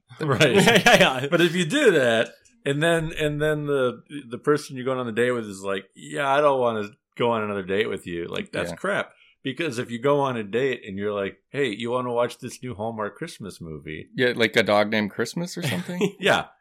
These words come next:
Speaker 1: And you're
Speaker 3: Yeah.
Speaker 1: watching it, and they're like,
Speaker 3: <laughs>
Speaker 1: "This is the greatest movie." And you're sitting there and you're like, "Oh gosh, can I spend the rest of my life with this person?"
Speaker 3: Yeah.
Speaker 1: You just gotta swallow that.
Speaker 3: Yeah.
Speaker 1: <laughs> You just gotta
Speaker 3: Yeah.
Speaker 1: take it.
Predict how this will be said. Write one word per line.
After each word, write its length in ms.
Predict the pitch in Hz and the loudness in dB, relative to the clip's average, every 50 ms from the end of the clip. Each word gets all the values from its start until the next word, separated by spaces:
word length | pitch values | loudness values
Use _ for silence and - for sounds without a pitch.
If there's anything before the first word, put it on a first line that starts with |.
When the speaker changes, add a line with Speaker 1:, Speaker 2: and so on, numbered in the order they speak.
| _ - | _ -6
Speaker 1:
And 120 | 151 143 | -4 0
you're 140 | 143 143 151 | 2 2 4
Speaker 3:
Yeah. 40 | 160 | 4
Speaker 1:
watching 380 | 170 190 196 190 - 156 131 | 4 4 2 0 -2 -6 -4
it, 240 | 120 113 113 120 - _ - 147 | -4 -4 -4 -4 -6 _ -8 -6
and 120 | 127 120 123 | -4 -2 0
they're 160 | 127 139 139 | 0 2 2
like, 220 | 127 123 113 107 - 127 | 2 0 0 0 -2 -6
Speaker 3:
<laughs> 100 | - - | -6 -8
Speaker 1:
"This 140 | - - - | -14 -14 -14
is 140 | - - - | -14 -16 -18
the 80 | - | -20
greatest 420 | - - 107 107 104 107 107 - - | -16 -10 -8 -6 -6 -6 -8 -8 -10
movie." 220 | 135 135 117 110 | -10 -8 -8 -8
And 80 | 95 101 | -6 -6
you're 100 | 110 104 | -6 -4
sitting 220 | - 139 123 113 | -4 -6 -6 -6
there 100 | 107 98 | -8 -8
and 80 | 90 82 | -10 -10
you're 100 | 85 82 | -12 -14
like, 140 | 78 - _ _ - | -18 -20 _ _ -20
"Oh 140 | - 92 85 _ - | -20 -20 -20 _ -20
gosh, 460 | 92 95 95 95 - - - - - _ _ - | -18 -18 -16 -16 -16 -16 -16 -18 -18 _ _ -18
can 120 | - 104 | -14 -14
I 60 | 95 98 | -14 -14
spend 280 | - - - 104 110 | -14 -14 -12 -12 -10
the 60 | 107 | -8
rest 200 | 95 92 95 - | -8 -8 -8 -10
of 60 | - 101 | -12 -14
my 80 | 95 | -14
life 280 | 87 78 78 82 87 - - | -12 -12 -14 -14 -16 -16 -16
with 120 | 101 - | -18 -18
this 140 | - - - | -18 -18 -18
person?" 500 | - - 113 117 - - 120 127 127 - _ - 156 - | -14 -12 -12 -12 -10 -12 -12 -12 -14 -12 _ -8 -4 0
Speaker 3:
Yeah. 360 | 107 107 113 110 104 107 - - - - - - | 2 4 4 4 2 0 -4 -10 -16 -20 -18 -12
Speaker 1:
You 160 | 131 143 226 285 | -8 -6 -4 2
just 180 | - 440 427 - | 4 4 4 4
gotta 200 | 160 120 107 101 | 0 0 0 -2
swallow 540 | - - - 120 113 151 - 339 285 113 90 | -4 -4 -2 0 2 2 2 2 0 -2 -4
that. 340 | 80 87 80 76 73 78 - 165 143 156 - - | -4 -6 -6 -6 -6 -4 -2 -2 -2 -2 2 4
Speaker 3:
Yeah. 360 | 247 117 120 120 - - - | 6 8 10 10 10 10 10
Speaker 1:
<laughs> 140 | - 240 247 | 8 8 8
You 60 | 180 - 180 - | 8 8 6 4
just 140 | - 196 | 4 6
gotta 200 | 208 196 170 202 | 6 8 8 8
Speaker 3:
Yeah. 60 | 202 190 | 6 4
Speaker 1:
take 380 | - 143 131 160 208 294 - | 4 2 2 2 2 0 -4
it. 160 | 90 82 - | -8 -10 -10